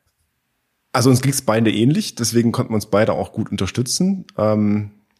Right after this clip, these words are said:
wir haben dann auch darüber gesprochen, auch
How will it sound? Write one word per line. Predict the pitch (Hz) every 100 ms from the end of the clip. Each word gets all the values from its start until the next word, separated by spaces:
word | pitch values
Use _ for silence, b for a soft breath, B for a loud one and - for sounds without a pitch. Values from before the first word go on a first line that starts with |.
| _ - - _
wir | - 120 90
haben | 123
dann | 101
auch | 101
darüber | - 104 107 95
gesprochen, | 87 - 120 156 156 113
auch | 90 104